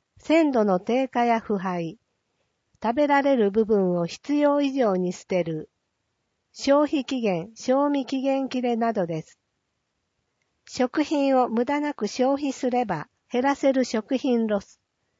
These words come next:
燃えるゴミの削減にもなるので、ご協力をお願いします。写真が三枚あります。一枚目。食べ残したお弁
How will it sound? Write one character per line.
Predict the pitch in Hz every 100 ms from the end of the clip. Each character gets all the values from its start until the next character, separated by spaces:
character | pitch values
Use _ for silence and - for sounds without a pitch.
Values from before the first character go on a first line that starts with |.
| _ _ _ _ _ _ -
燃 | 226 269
え | 285
る | 285
ゴ | 254 262
ミ | 285
の | 233
削 | - 214 -
減 | 254 269 269
に | 269
も | 226
な | 202 214
る | 202
の | 185
で、 | 170 170 - _ _ -
ご | 214
協 | - 285
力 | 285 277 - 269
を | 247
お | 247
願 | 240 233 233
い | 233
し | -
ま | 220 214
す。 | - - _ _ _ _ _ _ _ _ _ _ -
写 | 247
真 | 240 294 294
が | 285 269
三 | - 294 277
枚 | 240 202 190
あ | 185
り | 196
ま | 185
す。 | 180 - _ _ _ _ _ _ _ _ -
一 | 220 277
枚 | 262 254 247
目。 | 226 214 190 _ _ _ _ _ _ _ -
食 | 233
べ | 294
残 | 294 285 294
し | 277 -
た | 269 269
お |
弁 | 262 285